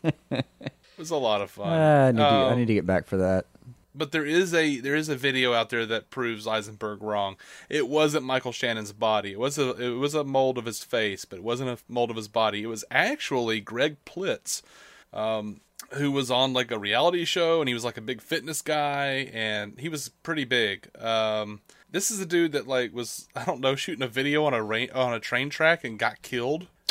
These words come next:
Speaker 2: Oh.
Speaker 1: Like, last year, early
Speaker 2: Oh, my.
Speaker 1: last year by a train. Like, he got hit <laughs> by a train.
Speaker 2: That sucks.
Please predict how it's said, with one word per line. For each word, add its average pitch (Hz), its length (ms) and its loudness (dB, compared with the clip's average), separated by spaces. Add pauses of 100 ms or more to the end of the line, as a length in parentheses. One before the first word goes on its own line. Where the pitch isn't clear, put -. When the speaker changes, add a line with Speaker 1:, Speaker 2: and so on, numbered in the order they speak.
Speaker 2:
Oh. 202 240 12
Speaker 1:
Like, 120 200 0
last 113 360 -2
year, 135 360 -2
early 127 180 8
Speaker 2:
Oh, - 20 12
my. 151 160 12
Speaker 1:
last 131 180 6
year 135 180 -2
by 135 180 4
a 110 60 4
train. 131 440 -2
Like, 120 140 -2
he 127 80 -6
got 156 140 0
hit 147 240 -6
<laughs> - 0 -
by 135 160 -6
a 135 80 -2
train. 104 580 -6
Speaker 2:
That 196 140 4
sucks. - 360 10